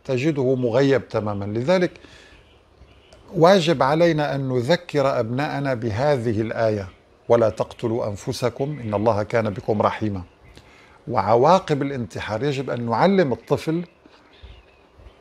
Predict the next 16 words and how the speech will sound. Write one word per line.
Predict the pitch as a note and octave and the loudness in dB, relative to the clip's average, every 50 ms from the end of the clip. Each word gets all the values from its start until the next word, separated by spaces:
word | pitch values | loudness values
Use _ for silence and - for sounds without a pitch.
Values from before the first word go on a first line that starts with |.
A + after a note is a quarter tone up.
| - - - | -18 -12 -6
عواقب | - - G#2+ A#2 B2 D3 F3+ G#3 A3 G#3+ G#3+ D#3 C3+ A2 A2+ | -4 -2 0 2 4 4 4 4 4 2 0 -4 -4 -4 -2
هذا | A#2+ C#3 C3 A2 A2+ | -2 -4 -2 -2 -4
الانتحار، | A2+ A#2+ A2 G#2 - - A2 G2 - A2 A2 A2 A2 | -4 -4 -6 -10 -10 -12 -12 -8 -6 -4 -4 -2 -2
ونقول | G#2 G#2+ G#2+ A2+ - - E3+ F#3+ F3+ D#3+ | -4 -4 -4 -6 -6 0 2 2 4 4
له: | D#3 B2+ B2 C#3 C3 | 2 0 0 -2 -4
"من | B2+ B2 A#2 A2+ A#2 C3 | -4 -4 -4 -4 -4 -2
نعم | F3 F3+ F3+ F#3+ F3+ E3 | -2 0 0 0 0 0
الله | D3+ D#3 E3 E3 | 0 2 2 2
علينا | C#3 C3+ C3+ C#3 C#3+ D#3 D3+ C#3+ C#3 C3 | 2 4 2 2 2 2 0 -2 -4 -6
أنه | C#3 C#3 A#2+ B2 C#3 | -6 -6 -4 -6 -6
خلقنا | - - C#3+ D3 C#3+ - - D3 C#3+ C#3+ | -4 -2 0 0 0 0 0 -2 -2 -2
مسلمين، | C#3+ D3+ C#3 - - - D3 D3 D#3+ E3 D#3 C3+ A#2+ - _ _ - - - - - - - | -4 -6 -8 -10 -8 -6 -6 -4 -4 -4 -6 -6 -8 -12 _ _ -20 -20 -20 -20 -20 -10 -2
وأنه | C3 B2 C#3+ D3+ D3+ D3 B2 A#2 C3 A#2+ | 0 0 0 2 0 0 0 0 0 -2
حرم | - - D3 - D#3+ D#3+ C#3+ C#3 | -2 0 0 2 2 2 2 0
الانتحار | C3 C3 - C3+ - - A#2+ - C#3 D#3 D#3+ D3 | -2 -4 -6 -8 -8 -8 -8 -4 -4 -4 -2 -4
بشدة". | C#3+ C#3+ - - F3+ D#3 B2 A#2+ G#2+ | -4 -4 -4 -4 -4 -4 -4 -6 -6